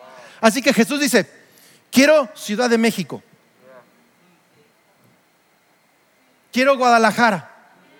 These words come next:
Quiero Morelia. Quiero Querétaro. Quiero Orlando. Quiero Caracas. Quiero León, Guanajuato. Y,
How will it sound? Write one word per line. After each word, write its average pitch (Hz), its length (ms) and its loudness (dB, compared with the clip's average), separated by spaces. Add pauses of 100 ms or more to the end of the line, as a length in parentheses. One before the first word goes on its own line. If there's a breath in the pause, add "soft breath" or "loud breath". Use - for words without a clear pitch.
(720)
Quiero 269 200 2
Morelia. 247 560 0 (640)
Quiero 247 260 2
Querétaro. 240 560 0 (480)
Quiero 262 220 4
Orlando. 240 580 0 (460)
Quiero 269 260 2
Caracas. 233 800 -2 (420)
Quiero 269 220 4
León, 254 320 0
Guanajuato. 240 680 -2 (220 loud breath)
Y, 233 120 -4